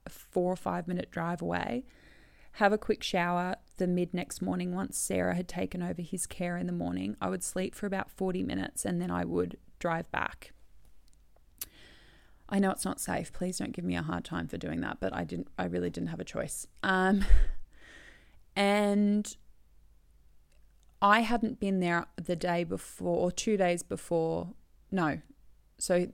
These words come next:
the day he died, he'd been nonverbal and hadn't been able to move for three days. The day before he went nonverbal, his nurse aide had insisted that he be showered. I wasn't there.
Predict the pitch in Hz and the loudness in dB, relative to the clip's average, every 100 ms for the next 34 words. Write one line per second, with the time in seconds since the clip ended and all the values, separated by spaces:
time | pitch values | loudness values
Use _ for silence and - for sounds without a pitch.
0 | - - 185 196 202 214 233 202 185 175 | -10 -6 -2 2 2 2 0 0 2 2
1 | 175 175 185 180 175 175 185 202 185 170 | 0 -2 -4 -6 -2 -2 0 0 0 -2
2 | 170 170 165 165 170 165 165 165 - 175 | -2 -2 -2 -2 -2 -2 -4 -6 -6 -4
3 | 160 156 - - 156 - - 196 - - | -4 -8 -10 -6 -6 -4 -6 -8 -14 -16
4 | - - - - - - 175 202 226 220 | -20 -20 -20 -20 -8 -4 2 4 4 2
5 | - 196 190 202 175 175 185 180 165 160 | 2 0 0 -4 -4 -4 -4 -4 -2 -2
6 | 160 170 160 175 - 185 165 170 180 175 | -2 -2 -2 -2 -4 -6 -4 -4 -2 -4
7 | 180 180 175 170 - 180 165 160 - - | -4 -2 -2 -4 -2 0 0 -2 -10 -20
8 | - - 190 175 - 190 - 170 160 165 | -20 -10 -4 -4 -4 -6 -4 -4 -4 -6
9 | - 180 156 - - 151 - - 180 - | -6 -6 -4 -4 -4 -2 -2 -2 -4 -10
10 | - - _ - - - - - - - | -20 -20 _ -20 -20 -20 -20 -20 -20 -20
11 | - - - - 196 196 208 214 226 185 | -20 -20 -20 -4 2 4 4 2 2 2
12 | 175 180 180 | 2 2 0